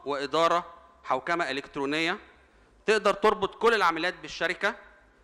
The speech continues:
من مدخلات ومخرجات العملية الإنتاجية والعمليات الإدارية والمالية وخلافه. وجود عناصر بشرية يا فندم مدربة ومؤهلة وفعالة للتعامل مع أحدث التكنولوجيا المستخدمة في هذا المشروع أمر حيوي جدًا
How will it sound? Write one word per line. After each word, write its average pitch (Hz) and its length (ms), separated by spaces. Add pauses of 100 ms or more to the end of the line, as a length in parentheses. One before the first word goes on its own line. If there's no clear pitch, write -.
(100)
من 147 120
مدخلات 165 540
ومخرجات 151 540
العملية 139 360
الإنتاجية 139 720
والعمليات 135 460
الإدارية 135 480
والمالية 127 480
وخلافه. 131 540 (1300)
وجود 214 300
عناصر 202 400
بشرية 180 340
يا 196 40
فندم 190 360
مدربة 160 480
ومؤهلة 151 640 (160)
وفعالة 135 720 (240)
للتعامل 151 580
مع 131 280
أحدث 143 260
التكنولوجيا 147 460
المستخدمة 127 540
في 139 120
هذا 143 220
المشروع 143 640 (380)
أمر 180 240
حيوي 165 340
جدًا 151 460